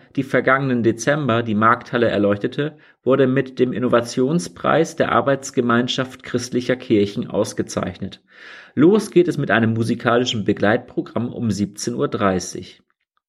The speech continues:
Film Night Ride. Bereits am Freitag gibt es erstmals eine Kinoradfahrt in Emshorn.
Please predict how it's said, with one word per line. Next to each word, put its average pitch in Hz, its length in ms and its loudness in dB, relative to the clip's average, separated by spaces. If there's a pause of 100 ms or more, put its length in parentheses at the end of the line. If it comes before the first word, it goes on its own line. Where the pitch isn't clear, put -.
(420)
Film 156 460 2
Night 92 280 -2
Ride. 92 320 -4 (560)
Bereits 151 460 2
am 127 200 0
Freitag 101 600 -2
gibt - 200 -6
es 107 140 -6
erstmals 127 720 0
eine 127 240 -2
Kinoradfahrt 98 1000 0
in 98 140 -4
Emshorn. 92 600 -6